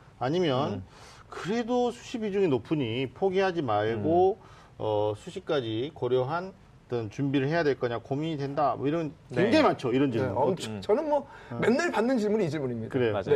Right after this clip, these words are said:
Speaker 3: 네.
Speaker 2: 네.
Speaker 3: 제가 대표적인 얘기를 말씀을 드리면
Speaker 1: 네.
Speaker 3: 아마 하선생님도 아실 텐데,
Speaker 1: 음.
Speaker 3: 그 전주 상산고가 명문고등학교
Speaker 2: 네,
Speaker 3: 아닙니까?
Speaker 2: 네.
Speaker 3: 거기
Speaker 1: 네.
Speaker 3: 나온 학-, 저 하나가,
Speaker 2: 음.
Speaker 3: 제자 하나가 국어가 일 등급,
Speaker 1: 음.
Speaker 3: 수학이 사 등급, 영어가 삼 등급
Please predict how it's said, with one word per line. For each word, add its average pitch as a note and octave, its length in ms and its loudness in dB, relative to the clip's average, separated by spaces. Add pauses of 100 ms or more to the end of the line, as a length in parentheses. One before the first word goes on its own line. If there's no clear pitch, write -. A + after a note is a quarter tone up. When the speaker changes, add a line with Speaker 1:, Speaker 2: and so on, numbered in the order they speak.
(120)
Speaker 3:
네. A2 80 -6
Speaker 2:
네. F#2+ 180 -6 (100)
Speaker 3:
제가 A#3 180 6
대표적인 B3 380 4
얘기를 A3+ 160 4
말씀을 F3 320 2
드리면 C#3+ 440 -2
Speaker 1:
네. A2+ 240 -2
Speaker 3:
아마 G#3+ 180 2
하선생님도 C#4 360 2
아실 C3+ 220 0
텐데, C3+ 560 0
Speaker 1:
음. A#2+ 200 -2 (460)
Speaker 3:
그 D3+ 760 6 (220)
전주 F#3 280 -2
상산고가 B3+ 520 2
명문고등학교 D#3 580 2
Speaker 2:
네, A#2+ 80 2
Speaker 3:
아닙니까? G2+ 320 -4
Speaker 2:
네. - 60 -10 (120)
Speaker 3:
거기 - 160 4
Speaker 1:
네. G2+ 220 4
Speaker 3:
나온 D#3+ 300 0
학-, D#3 120 -14 (140)
저 C3 180 -2
하나가, D3 560 -2 (280)
Speaker 2:
음. D#3 40 -10
Speaker 3:
제자 E3+ 240 0
하나가 C3 440 -2 (500)
국어가 A3+ 400 6
일 C#3+ 180 -2
등급, C#3 400 -2 (160)
Speaker 1:
음. A2+ 60 -10
Speaker 3:
수학이 G#3 340 2
사 E3 300 -4
등급, D#3+ 400 0 (100)
영어가 D3+ 340 0
삼 B3 260 -2
등급 D#3+ 340 0